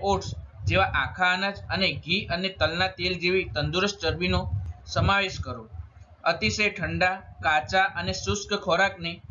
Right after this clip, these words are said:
ટાળો. કારણ કે તે વાતને વધારી શકે છે. નિયમિત દિનચર્યા.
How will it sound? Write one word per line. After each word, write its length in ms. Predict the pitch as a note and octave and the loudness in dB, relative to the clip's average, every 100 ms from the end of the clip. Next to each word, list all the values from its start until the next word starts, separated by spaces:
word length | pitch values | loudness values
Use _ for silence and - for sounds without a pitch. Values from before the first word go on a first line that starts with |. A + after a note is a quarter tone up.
| - | -4
ટાળો. 300 | E3+ F3 D#3 - - - - - | 2 2 0 -8 -18 -20 -20 -2
કારણ 280 | F3 G#3 A3+ | 0 2 0
કે 280 | F#3 C3+ - | -4 -6 0
તે 100 | G3 | 2
વાતને 440 | D#3+ D3 - G3+ | 4 2 0 -2
વધારી 380 | E3+ C#3+ E3+ G3 | -2 2 2 2
શકે 320 | F3+ D#3 C#3+ | -2 -4 -4
છે. 180 | - A#2 A#2 - - - - - - - - - - - - - - - - - - - - | -4 -6 -6 -8 -8 -4 -4 -4 -8 -6 -2 0 10 12 12 8 4 4 4 4 2 0 2
નિયમિત 500 | D#3+ F#3 G#3+ A3 - | 6 6 6 4 4
દિનચર્યા. 580 | F#3 F#3 C#3+ B2+ A#2 | 2 2 0 -2 -4